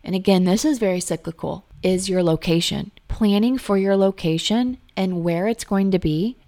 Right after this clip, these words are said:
And if it's going to be in your house, looking at your space, looking at what you can get rid of, what you can supplement, what you need to go on Facebook Marketplace and find, what you need to be asking for donations from, what you need to be looking at ikea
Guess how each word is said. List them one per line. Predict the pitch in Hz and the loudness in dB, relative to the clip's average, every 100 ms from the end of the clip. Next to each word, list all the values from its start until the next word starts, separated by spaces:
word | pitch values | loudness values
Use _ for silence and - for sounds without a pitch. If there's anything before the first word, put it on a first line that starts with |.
| - | -4
And | 190 180 - _ _ - | -2 -4 -8 _ _ -4
if | 196 240 | -2 0
it's | - | -2
going | - 185 196 | 0 2 2
to | 220 | 0
be | - 233 | -2 0
in | 208 | 0
your | 190 | -2
house, | 175 175 160 214 - - _ | -6 -6 -6 -6 -8 -12 _
looking | 170 170 180 - 233 | -4 0 0 0 -4
at | - 190 - | -2 -4 -2
your | 175 | -4
space, | - - 165 190 - | -4 -2 0 0 -2
looking | 185 - 226 190 | -4 -4 -2 -2
at | 175 | -4
what | 175 165 180 | -2 -2 0
you | 196 | -2
can | - 196 | -2 0
get | 180 | 0
rid | 165 160 156 | 0 0 2
of, | 190 233 - | 0 0 -4
what | 170 165 - | -2 -2 0
you | 185 | -2
can | - 175 | -2 -4
supplement, | 170 165 - 175 185 233 - | -2 -4 -2 -2 0 0 -2
what | 170 170 190 | -4 -4 0
you | 180 175 170 | 0 0 -2
need | 170 175 180 170 | -4 -2 -4 -4
to | 170 | -2
go | 165 170 | 0 0
on | 170 151 | -2 -2
Facebook | 160 - 180 | -2 -2 -4
Marketplace | 160 151 175 - 220 233 | -4 -4 -6 -4 -2 -2
and | 156 151 | -4 -6
find, | - 151 160 214 | -4 -4 -2 -2
what | 208 175 | -2 -2
you | 175 | -2
need | 165 | -2
to | 165 | -2
be | 151 | -2
asking | 156 - 165 | -4 -4 -10
for | - | -6
donations | 151 147 147 147 202 202 | -4 -2 -2 -4 -4 -6
from, | - 240 247 | -4 -2 0
what | 180 | -2
you | 165 | -2
need | 165 | 0
to | 165 | 0
be | 156 | -2
looking | 156 160 160 | -4 -6 -4
at | 143 | -2
ikea | 143 - 160 175 240 | -4 -6 -2 0 0